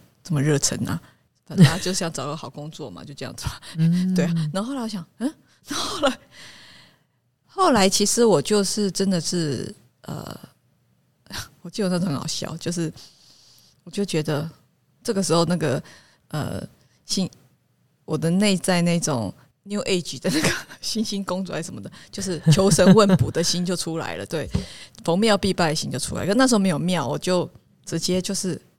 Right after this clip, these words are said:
Speaker 1: 那时候也不知道为什么有些人给我很多奥修的书这样，我想，
Speaker 2: 哦，
Speaker 1: 我想奥修，
Speaker 2: 对，那个时期。
Speaker 1: 然后就是当然是，
Speaker 2: 嗯。
Speaker 1: 对，就是，就是我也没有什么看，然后总之就是，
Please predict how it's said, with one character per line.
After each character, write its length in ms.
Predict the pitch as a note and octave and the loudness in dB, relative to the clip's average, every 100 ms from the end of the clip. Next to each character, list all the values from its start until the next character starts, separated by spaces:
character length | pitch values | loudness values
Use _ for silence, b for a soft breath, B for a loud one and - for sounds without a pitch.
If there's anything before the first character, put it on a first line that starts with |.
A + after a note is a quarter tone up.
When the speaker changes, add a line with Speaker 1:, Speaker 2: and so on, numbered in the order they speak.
| _ _ - | _ _ -12
Speaker 1:
那 80 | D#4 | 2
时 80 | |
候 40 | A#3+ | 2
也 60 | |
不 60 | F3+ | 4
知 40 | |
道 60 | G#3+ | 2
为 80 | A#3 | 2
什 60 | |
么 80 | D#3+ | 0
有 40 | D#3+ | -2
些 120 | G3 | -4
人 100 | E3 | -4
给 80 | D#3+ | -4
我 80 | |
很 100 | D#3 | -6
多 100 | B2+ - | -6 -6
奥 200 | - D#3 | -6 -4
修 240 | D3+ C#3+ D3 | -6 -8 -8
的 100 | - | -8
书 220 | - G3 | -10 -12
这 100 | - | -12
样， 80 | - | 0
我 60 | |
想， 100 | F3 | 4
Speaker 2:
哦， 840 | G#3+ A3 A3 A3+ A#3 A3+ G#3+ G3+ F#3 | 6 6 6 4 4 4 6 6 4
Speaker 1:
我 20 | |
想 100 | F3 | 4
奥 0 | |
修， 60 | |
Speaker 2:
对， 140 | F3+ E3+ | 4 4
那 100 | F3+ | 4
个 80 | F3 | 4
时 60 | |
期。 0 | |
Speaker 1:
然 80 | F#3+ | 2
后 60 | G3 | 2
就 120 | A3 | 2
是 80 | C3+ | 0
当 140 | - | 0
然 160 | D3 C#3 | 0 0
是， 160 | F#3 | -2
Speaker 2:
嗯。 40 | F3 B B B | -6 B B B
Speaker 1:
对， 160 | F#3+ F#3+ | -2 0
就 100 | G#3 | 0
是， 240 | G3 E3 - - _ _ | 0 -2 -4 -16 _ _
就 140 | - F3+ | -8 -8
是 100 | - - - - - | -8 -18 -20 -20 -6
我 80 | |
也 80 | F#3 | -2
没 80 | F3 | 0
有 80 | E3 | 0
什 60 | |
么 60 | - | -2
看， 180 | - - G3+ - | -4 -6 -6 -6
然 80 | |
后 80 | D#3+ | -4
总 160 | F3 C#3 | -2 -2
之 140 | E3 | -2
就 100 | E3 | -2
是， 180 | E3 D#3+ | -2 -4